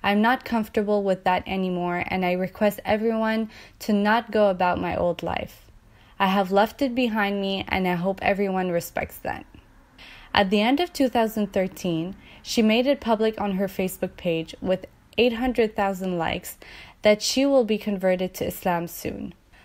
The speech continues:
"I will be making my conversion official on the day of my birthday.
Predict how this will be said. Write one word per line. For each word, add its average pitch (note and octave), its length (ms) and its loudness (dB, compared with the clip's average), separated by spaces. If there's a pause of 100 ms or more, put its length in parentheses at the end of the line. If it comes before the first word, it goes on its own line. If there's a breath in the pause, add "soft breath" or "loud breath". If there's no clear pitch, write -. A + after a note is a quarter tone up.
(220 soft breath)
"I A3 160 4
will C#4 160 6
be D4+ 140 2
making A3+ 420 0
my G3 120 0
conversion F#3+ 600 -2
official B3+ 640 -2
on G3+ 200 -2
the F#3 100 0
day F3+ 260 2
of F#3 140 -2
my F3+ 160 0
birthday. E3+ 640 -6